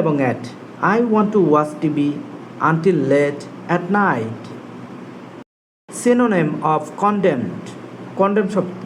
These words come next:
শব্দের অর্থ হচ্ছে নিন্দা করা। এটির synonym হবে revile, যেটির অর্থ সেম, অর্থাৎ নিন্দা করা, কুৎসা করা। The most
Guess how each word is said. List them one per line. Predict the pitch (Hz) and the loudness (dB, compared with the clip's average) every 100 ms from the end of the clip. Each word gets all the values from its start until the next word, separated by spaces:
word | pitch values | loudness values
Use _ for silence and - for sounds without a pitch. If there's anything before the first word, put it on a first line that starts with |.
| - | -4
শব্দের | 165 156 156 135 | -2 2 2 2
অর্থ | 127 165 135 | 2 2 0
হচ্ছে | - 131 135 175 | -2 -4 -4 2
নিন্দা | 202 214 196 175 | 4 4 2 2
করা। | 127 107 113 - - - - - 165 | 0 -2 -6 -12 -14 -16 -16 -6 -4
এটির | 160 151 - - - | 2 2 0 -10 -6
synonym | - 190 208 185 160 | 2 4 4 2 2
হবে | 135 127 - 139 165 | 2 0 -2 2 4
revile, | 180 156 139 120 87 - - - - - - - - - - - - 143 | 4 2 2 0 -4 -8 -12 -14 -16 -16 -16 -16 -16 -16 -16 -10 -4 2
যেটির | 175 220 214 - - 151 | 4 4 2 -4 -4 0
অর্থ | 170 170 180 147 147 - | 2 2 2 2 2 2
সেম, | 151 120 113 - - - | 2 2 -4 -8 -10 -8
অর্থাৎ | 123 127 123 - 156 | -4 -4 -4 -4 2
নিন্দা | 170 180 175 - | 4 4 2 0
করা, | 113 214 - - | -4 -6 -8 -4
কুৎসা | 190 180 - 123 - | -2 -2 0 0 0
করা। | - - - - - - - - _ _ _ - - 139 143 | -6 -10 -14 -16 -16 -16 -16 -20 _ _ _ -20 -10 -2 0
The | 156 208 | 4 4
most | 269 294 | 4 2